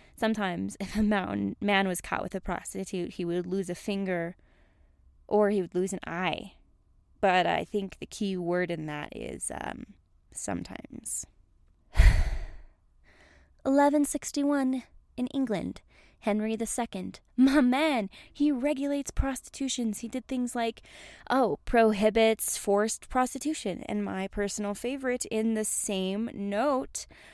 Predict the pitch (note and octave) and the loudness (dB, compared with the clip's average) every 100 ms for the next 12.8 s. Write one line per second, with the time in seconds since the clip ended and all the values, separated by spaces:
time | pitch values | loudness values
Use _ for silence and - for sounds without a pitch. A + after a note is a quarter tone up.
0 | - _ - A#3+ B3+ D4+ D4+ D#4 D#4 A#3+ | -20 _ -6 4 6 8 6 4 2 2
1 | G3+ A3+ D#4 - G#4+ - A3 F3 D#3 G2+ | 6 6 6 2 2 4 4 4 2 -4
2 | - - - - _ _ _ _ _ _ | -8 -8 -8 -10 _ _ _ _ _ _
3 | - G3 A#3+ F#3+ G3+ - - - F#3 F#3+ | -8 -4 -2 -2 -6 -14 -18 -4 0 2
4 | G#3+ G#3+ G#3 G3+ - E3+ D#3+ - _ _ | 2 -2 -4 -6 -6 -8 -8 -14 _ _
5 | _ - F#3 F3 F3+ - - G#3 - _ | _ -10 -8 -6 -8 -10 -10 -12 -14 _
6 | - - - - - - C4 C4 B3 B3+ | -20 -20 -20 -20 -16 4 8 8 6 2
7 | A#3+ A3 G#3 G3 F#3+ - - _ _ - | 2 2 2 0 -2 -12 -20 _ _ 4
8 | G#3+ A3+ A3+ G#3+ G#3 G3+ G3+ G3 G3 F#3+ | 6 6 4 2 0 -2 -2 -4 -6 -8
9 | F#3 F#3+ - F#3 F3+ E3+ G2 - F#3+ F#3+ | -8 -6 -4 -6 -4 -4 -4 2 2 2
10 | - G3+ G#3 A3 A3 A3+ A3+ G#3 G3+ G3+ | -2 -2 0 0 0 0 0 -2 -2 -2
11 | G3+ G3+ G3 F3+ E3 - - F#3 - G#3 | 0 0 0 0 -4 -8 -8 -8 -4 -2
12 | G#3+ A3+ A3 G3 F3+ F2 F#3 A3 | 0 0 -2 -2 -4 -2 0 -2